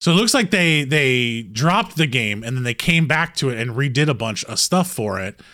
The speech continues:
And I was like, "This just looks freaking amazing." There's, like, fighter jets, and you're in a toy sto-, like,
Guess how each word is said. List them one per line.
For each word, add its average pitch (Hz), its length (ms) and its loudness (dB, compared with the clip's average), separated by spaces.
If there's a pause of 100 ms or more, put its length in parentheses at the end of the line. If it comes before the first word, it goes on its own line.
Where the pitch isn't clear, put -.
(420)
And 147 100 2
I 151 60 4
was 143 120 2
like, 135 120 0
"This 220 120 2
just - 240 -2
looks 123 260 -4
freaking 127 460 -4
amazing." 160 360 0
There's, 139 160 0
like, 127 120 -2
fighter 113 360 -2
jets, 160 360 0
and 123 100 -2
you're 127 140 0
in 160 60 2
a 135 80 0
toy 127 240 -4
sto-, 175 320 0
like, 127 300 -2